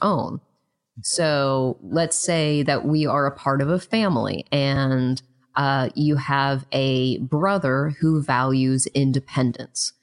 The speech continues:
You value family. So when one of your family members gets sick,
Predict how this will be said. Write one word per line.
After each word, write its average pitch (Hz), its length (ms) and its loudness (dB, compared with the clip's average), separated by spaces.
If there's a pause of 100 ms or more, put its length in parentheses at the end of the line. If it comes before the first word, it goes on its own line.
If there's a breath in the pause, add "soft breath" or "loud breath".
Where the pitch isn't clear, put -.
(260)
You 190 500 2
value 127 600 0 (300)
family. 127 560 0 (340)
So 160 200 0
when 196 300 2
one 185 180 2
of 180 140 0
your 160 140 2
family 196 420 0
members 131 640 2
gets - 380 -4
sick, - 500 -2